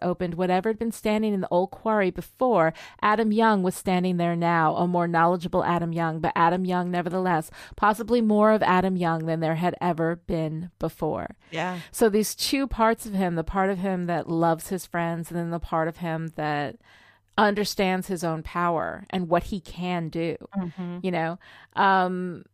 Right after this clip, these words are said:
Speaker 1: those two parts were at war. And then once they integrate, he actually, it's, it's almost like a coming of age. And I, I've always hated the idea that coming of age is about, you know,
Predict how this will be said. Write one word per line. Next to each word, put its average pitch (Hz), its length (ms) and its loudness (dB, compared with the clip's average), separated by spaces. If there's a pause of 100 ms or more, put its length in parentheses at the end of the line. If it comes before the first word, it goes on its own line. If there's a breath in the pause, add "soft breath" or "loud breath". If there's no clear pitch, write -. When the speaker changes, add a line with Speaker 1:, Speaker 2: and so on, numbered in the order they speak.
Speaker 1:
those 185 380 2
two 220 160 -6
parts 185 420 0
were 170 300 2
at 156 60 -8
war. 202 360 4
And 190 220 2
then 190 160 0
once 208 400 0
they 185 400 4
integrate, 160 720 -2 (420 soft breath)
he 226 260 2
actually, 196 440 2
it's, - 240 2
it's - 160 0
almost 320 360 2
like 208 200 0
a 190 60 2
coming 170 360 0
of 185 100 -2
age. 247 380 -2
And 269 160 2
I, 302 240 4
I've 370 80 2
always 403 240 2
hated 240 260 0
the 180 140 2
idea 165 260 2
that 151 120 -4
coming 165 280 -2
of 156 80 -2
age 156 220 0
is 151 80 -6
about, 156 320 0
you 170 100 -6
know, 143 200 -6